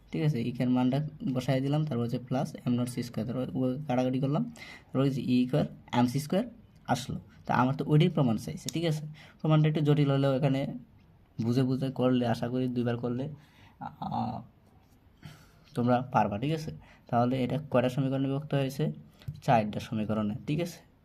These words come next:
এই চারটা সমীকরণ একটু মনোযোগ দিয়ে করলে তোমরা এই সমাধানটা করতে পারবা।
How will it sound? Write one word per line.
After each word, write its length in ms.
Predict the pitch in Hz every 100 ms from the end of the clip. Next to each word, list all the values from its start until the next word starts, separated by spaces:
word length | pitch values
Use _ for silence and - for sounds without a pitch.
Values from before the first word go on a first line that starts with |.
| _ - -
এই 100 | 123
চারটা 420 | 120 120 113 117 139
সমীকরণ 500 | 143 127 123 123 - - - _ _ _ - _ -
একটু 380 | - - 180
মনোযোগ 360 | 170 143 131 127
দিয়ে 200 | 123 120
করলে 340 | 120 123 123 196 - - - -
তোমরা 340 | 113 117 165 254 - _ _ _ _ _ -
এই 220 | 113 104
সমাধানটা 440 | - 120 113 113
করতে 260 | 113 110 110
পারবা। 280 | 104 101